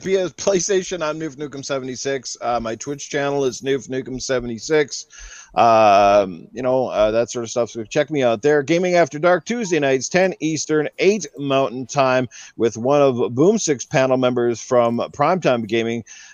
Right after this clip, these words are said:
uh, the, the one, the only middle-aged game guy, Titan Drago. We got some great guests lined up for you again this week. So looking forward to seeing some of you guys there.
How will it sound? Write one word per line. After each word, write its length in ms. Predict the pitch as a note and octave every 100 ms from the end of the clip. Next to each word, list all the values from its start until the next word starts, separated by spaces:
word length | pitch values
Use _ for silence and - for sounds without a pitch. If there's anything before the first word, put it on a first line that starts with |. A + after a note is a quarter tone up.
| -
uh, 360 | E2+ F#2 F#2+
the, 280 | F#2 A2 G#2+
the 120 | F#2+
one, 180 | A#2 A#2
the 100 | A#2
only 280 | A#2 A2+ A2
middle-aged 500 | A2+ B2+ B2+ A#2 -
game 180 | A#2+ A#2+
guy, 140 | A2+
Titan 340 | G#2+ B2 G2 G#2+
Drago. 440 | A2+ A2+ A#2+ A#2
We 60 | A#2
got 160 | A2+
some 160 | - A2
great 220 | A2+ A#2
guests 280 | G#2+ A#2 -
lined 280 | A2+ A#2 A2+
up 140 | F#2
for 120 | -
you 120 | A2 G#2
again 280 | G#2 A2
this 240 | G#2 - -
week. 240 | C3+ B2
So 260 | - A2+ A2
looking 180 | A#2+ C3+
forward 220 | - C#3+
to 60 | B2
seeing 280 | - C#3 B2+
some 160 | C#3+
of 80 | C#3
you 80 | C3
guys 320 | B2 A#2+ A2+
there. 320 | D#3+ F#3+ F#3